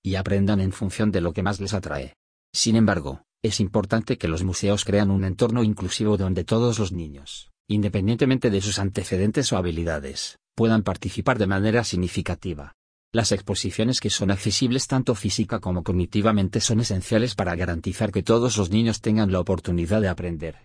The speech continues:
y disfrutar de lo que el museo tiene para ofrecer. Esto incluye no solo la accesibilidad física para aquellos con discapacidades,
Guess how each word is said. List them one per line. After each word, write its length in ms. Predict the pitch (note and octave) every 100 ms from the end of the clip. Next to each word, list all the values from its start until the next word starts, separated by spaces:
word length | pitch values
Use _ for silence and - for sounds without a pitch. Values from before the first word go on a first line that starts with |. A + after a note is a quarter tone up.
| - -
y 140 | G2
disfrutar 540 | F#2+ G2+ - A2 - A#2
de 120 | G2
lo 120 | F2+
que 100 | -
el 60 | F2
museo 320 | F#2 C3+ C3
tiene 200 | A#2+ G#2+
para 220 | G2+ G#2
ofrecer. 540 | A#2 B2+ - E2+ - _ _ _ _
Esto 260 | B2+ B2 A#2
incluye 360 | G#2 A2+ G#2+
no 140 | F#2+ A2
solo 280 | - B2 A#2+
la 100 | G2+
accesibilidad 680 | - G2 - F#2 F2 F#2+
física 420 | G2 G2+ - G2+ A2+
para 200 | F#2+ F2
aquellos 440 | F2+ G2+ G#2+ A2+
con 140 | G2
discapacidades, 1080 | F2 - F#2+ F#2 - G2 G#2+ E2+ F#2 - -